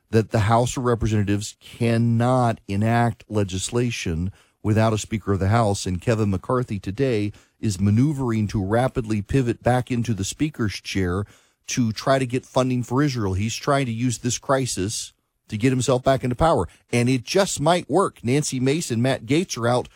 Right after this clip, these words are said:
ridiculing. He can only lose four people.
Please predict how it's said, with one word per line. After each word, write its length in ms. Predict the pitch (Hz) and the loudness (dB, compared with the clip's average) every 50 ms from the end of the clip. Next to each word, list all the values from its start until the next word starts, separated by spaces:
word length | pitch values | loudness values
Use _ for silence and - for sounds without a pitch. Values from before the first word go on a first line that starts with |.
| _ _ _ - | _ _ _ -8
ridiculing. 720 | 92 101 127 175 190 202 - - - 104 87 104 131 127 | -2 2 2 2 2 0 -6 -8 -6 -4 -2 -2 -2 -2
He 100 | 123 117 | -2 -2
can 140 | - 139 120 | -2 0 2
only 300 | 98 160 190 180 156 135 | 2 2 2 2 0 0
lose 380 | 120 131 165 185 170 156 143 - | 0 0 0 0 0 -2 -4 -4
four 400 | - - 156 156 160 151 139 123 | -4 2 2 4 4 4 0 -4
people. 600 | - - 170 185 170 - 104 85 98 139 - | -6 -8 -8 -8 -6 -6 -4 -4 -4 -4 -6